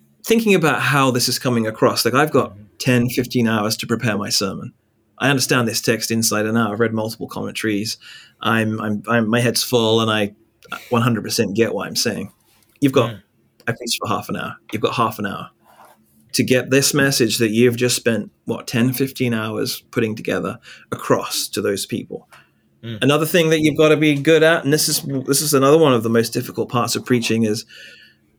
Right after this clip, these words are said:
Speaker 1: leaving behind good material. Leaving good material on your desk. Uh, just because it's good, it doesn't mean you should take it to the pulpit. If, if it's gonna be a forty-minute sermon when it should be thirty,
Speaker 2: Yep.
Speaker 1: but that's because you think, "Oh, this is really good, I gotta take it."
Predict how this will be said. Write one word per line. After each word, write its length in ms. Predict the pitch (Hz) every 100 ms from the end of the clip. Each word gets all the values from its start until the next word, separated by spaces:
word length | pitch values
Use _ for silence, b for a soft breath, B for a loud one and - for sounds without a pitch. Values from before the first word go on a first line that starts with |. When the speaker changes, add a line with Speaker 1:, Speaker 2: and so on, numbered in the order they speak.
| -
Speaker 1:
leaving 460 | 127 139 147 139
behind 680 | 120 117 135 120 107 107 -
good 240 | 135 123
material. 500 | 101 - 113 80 - - b b b _ _ -
Leaving 300 | 151 170 139
good 180 | 151
material 480 | 139 123 147 139 104
on 80 | 107
your 100 | 95
desk. 360 | 110 78 - - - b b _ _ -
Uh, 160 | 123 113
just 200 | 175 170
because 200 | 165 160
it's 140 | 131
good, 200 | 117 175
it 60 | 127
doesn't 220 | 139 135
mean 140 | 127
you 40 | 123
should 160 | -
take 200 | - 139
it 80 | 127
to 80 | 123
the 80 | 110
pulpit. 400 | - - - - B B B B
If, 180 | 139 165
if 160 | 156
it's 140 | 180 -
gonna 200 | 185 180
be 100 | 175
a 60 |
forty-minute 520 | 170 196 170 139 127
sermon 460 | - 165 151 113 107
when 160 | 117 120
it 100 | -
should 160 | 131
be 100 | -
thirty, 520 | - 151 117 - - _ B B B B -
Speaker 2:
Yep. 100 | 123
Speaker 1:
but 160 | 139
that's 200 | 143 135
because 380 | - 123 127 117
you 80 | 117
think, 340 | 123 120 - 113
"Oh, 140 | 110
this 160 | 123 107
is 100 | 110
really 200 | 101 107
good, 160 | 101
I 40 | 98
gotta 200 | 107 113
take 300 | 120 107 -
it." 160 | 104